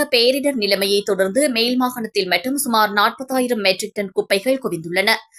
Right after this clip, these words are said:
கொடிகாவத்தை, முல்லேரியா, கொல்லண்ணாவை மற்றும் கடுவெள ஆகிய உள்ளூராட்சி பிரதேசங்களில் அதிகளவு குப்பைகள் குவிந்துள்ளதாக மேல் மாகாண கழிவு முகாமைத்துவ அதிகார சபையின் தலைவர் சத்துரு கஹந்தவ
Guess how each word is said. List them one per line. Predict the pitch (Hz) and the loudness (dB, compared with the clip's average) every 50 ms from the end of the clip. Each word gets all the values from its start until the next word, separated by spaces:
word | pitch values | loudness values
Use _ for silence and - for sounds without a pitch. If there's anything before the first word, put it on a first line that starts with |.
| - - _ _ - | -20 -20 _ _ 2
கொடிகாவத்தை, | 202 196 202 196 220 214 202 196 196 - 240 269 311 349 294 233 | 4 4 4 4 2 2 0 0 -2 -2 -2 -2 0 0 0 2
முல்லேரியா, | 196 196 196 202 202 208 208 190 220 262 302 302 - | 2 4 4 4 4 2 0 -2 -2 -2 -2 0 2
கொல்லண்ணாவை | 226 196 196 196 196 202 202 190 202 226 294 302 247 | 2 4 4 2 2 2 2 0 0 0 -2 -4 -4
மற்றும் | 185 - - - - - - - - - - _ - 285 | -4 -6 -8 -12 -16 -18 -20 -20 -20 -20 -12 _ 2 4
கடுவெள | 262 254 311 311 311 302 294 - 202 208 | 4 4 4 2 0 -2 0 0 0 0
ஆகிய | 208 208 - 247 277 294 - 220 | 0 -2 -4 -6 -6 -4 -2 0
உள்ளூராட்சி | 226 226 240 254 254 254 247 - - - | 2 4 4 4 2 0 -2 -6 -4 -2
பிரதேசங்களில் | 220 202 190 202 208 208 - 202 185 202 208 262 285 - 196 202 | -2 0 2 2 0 0 -2 -4 -4 -4 -4 -4 -2 0 0 0
அதிகளவு | 214 220 262 254 269 254 247 240 - 269 - 214 | 0 0 -2 -4 -4 -2 -2 -4 -4 -6 -6 -4
குப்பைகள் | 214 - 208 196 - 277 294 277 - 240 | -2 0 -2 -2 0 -2 -6 -4 -2 0
குவிந்துள்ளதாக | - 208 190 190 196 190 185 185 240 247 - 151 117 160 220 262 - - - - - - 247 254 | 0 0 0 0 -2 -2 -2 -2 -2 -2 -2 0 2 2 2 0 -2 -6 -16 -16 -10 -4 0 0
மேல் | 262 269 302 330 349 349 | 2 2 2 0 -2 -4
மாகாண | 320 - 285 262 247 254 277 269 - 247 | -4 -2 -2 0 0 0 -2 0 2 2
கழிவு | 233 240 285 311 320 294 | 2 2 0 -2 -4 -4
முகாமைத்துவ | 277 196 240 220 214 208 208 202 - - 202 208 - - - 185 | -4 0 2 2 2 2 0 -2 -2 0 0 0 2 2 0 0
அதிகார | 185 254 262 285 285 285 269 - | 0 -2 -4 -4 -4 -4 -4 -4
சபையின் | 240 202 208 202 196 185 185 190 | -2 -2 -2 -2 -2 -2 -2 0
தலைவர் | 175 180 180 180 - - - 233 254 - - - - _ _ - | 0 0 0 -2 -2 -2 -2 -4 -4 -6 -12 -20 -20 _ _ 2
சத்துரு | 277 262 262 - 330 320 320 302 - 254 | 2 2 2 0 -4 -4 -4 -2 -2 -2
கஹந்தவ | 254 247 262 262 262 262 262 240 190 226 294 | 0 0 0 0 0 0 0 0 0 0 0